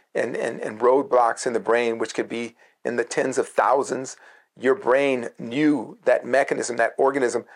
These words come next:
knows how to navigate around stressful objects, stressful artifices.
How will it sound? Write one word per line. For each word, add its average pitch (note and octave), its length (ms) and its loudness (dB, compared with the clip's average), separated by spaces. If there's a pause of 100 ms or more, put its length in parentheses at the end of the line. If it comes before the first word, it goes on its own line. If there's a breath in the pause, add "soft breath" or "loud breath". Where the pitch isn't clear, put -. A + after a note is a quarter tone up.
(120)
knows C3+ 460 4
how A#2 140 0
to A2 100 -4
navigate A#2 720 0
around A2+ 680 0 (580)
stressful C#3 760 -2 (440)
objects, A#2 640 0
stressful - 600 -2
artifices. - 580 -2